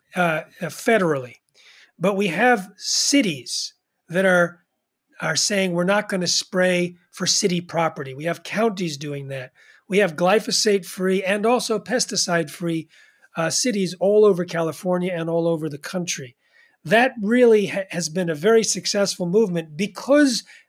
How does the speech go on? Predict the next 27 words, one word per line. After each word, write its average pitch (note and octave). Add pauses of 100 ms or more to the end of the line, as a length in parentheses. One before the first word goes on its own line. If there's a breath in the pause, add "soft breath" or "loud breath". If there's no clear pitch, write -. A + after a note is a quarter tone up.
these G#3
are A3+
not F#3+
needed. F#3 (420)
I F#3
was F3+
talking G3
to F3+
a -
friend F#3
that E3+
had D#3+
this E3
established E3+
in D#3
Irvine, E3+
California, D#3 (340 loud breath)
and F#3+
it F#3
turns G#3
out G#3
when F#3
they F3+
brought F3+
in E3+
natural F3+
methods, E3